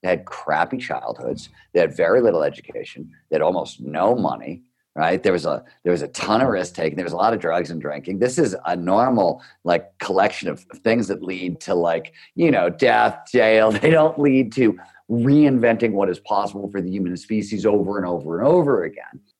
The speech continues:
And yet, it turns out, I, you know, as a guy who's, I've probably been in the room more times when the impossible became possible than pretty much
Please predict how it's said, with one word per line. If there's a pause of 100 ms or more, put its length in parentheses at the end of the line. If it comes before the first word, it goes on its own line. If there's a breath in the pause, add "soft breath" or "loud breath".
(180)
And
yet, (340)
it
turns
out,
I,
you
know,
as
a
guy
who's, (100)
I've
probably
been
in
the
room
more
times
when
the
impossible
became
possible
than
pretty
much